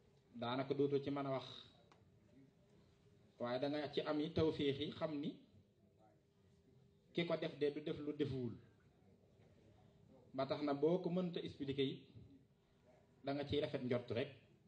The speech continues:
Waaye nag yéemoo la ci dal goo xam ne da ngay far rek teg sa gémmiñ. Genn kuréel gi noonu lan def. Geneen kuréel gi,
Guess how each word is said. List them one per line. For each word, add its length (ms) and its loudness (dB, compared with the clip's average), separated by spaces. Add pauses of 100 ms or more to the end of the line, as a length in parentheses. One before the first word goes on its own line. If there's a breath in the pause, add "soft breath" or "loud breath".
(840)
Waaye 220 4
nag 120 0
yéemoo 420 4
la 100 4
ci 140 -2
dal 240 0
goo 140 -4
xam 200 -4
ne 140 -4
da 100 -8
ngay 160 -6
far 220 -4
rek 120 -6 (840)
teg 140 2
sa 100 0
gémmiñ. 380 -2
Genn 240 2
kuréel 260 4
gi 60 -2
noonu 180 -2
lan 140 0
def. 140 -4 (2500)
Geneen 280 4
kuréel 300 2
gi, 120 2